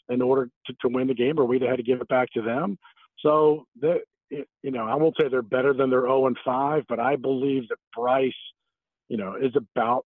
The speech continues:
as expected. He, you know, I don't think you can, you can look at their losses 'cause they've been beaten pretty badly except for our game.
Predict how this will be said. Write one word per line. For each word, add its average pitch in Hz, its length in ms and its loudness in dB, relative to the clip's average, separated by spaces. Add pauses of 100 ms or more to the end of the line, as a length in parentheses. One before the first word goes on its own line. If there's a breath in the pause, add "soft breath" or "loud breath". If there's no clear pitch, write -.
(160)
as 123 280 -2
expected. 143 460 -4
He, 117 260 -4
you 113 140 -8
know, - 120 -10
I 117 60 -6
don't 147 140 0
think 135 140 -2
you 110 100 -16
can, 107 320 -6
you 127 80 -16
can 113 240 -6 (680)
look 151 220 0
at 123 80 -2
their 135 160 4
losses 127 480 2
'cause 117 120 -10
they've 127 200 -2 (100)
been 156 240 -4
beaten 160 360 -4 (380)
pretty 175 200 2
badly 117 440 -2
except 117 280 -4
for - 140 -10
our 139 180 -2
game. 87 320 -12